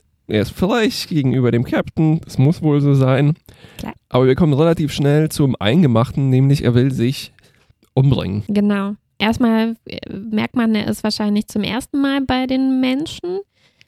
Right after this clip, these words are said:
Speaker 2: Und, äh, er sagt, „Oh, ihr seid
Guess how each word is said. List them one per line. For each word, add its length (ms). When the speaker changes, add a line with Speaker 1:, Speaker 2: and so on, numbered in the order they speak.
Speaker 2:
Und, 380
äh, 480
er 200
sagt, 460
„Oh, 380
ihr 160
seid 260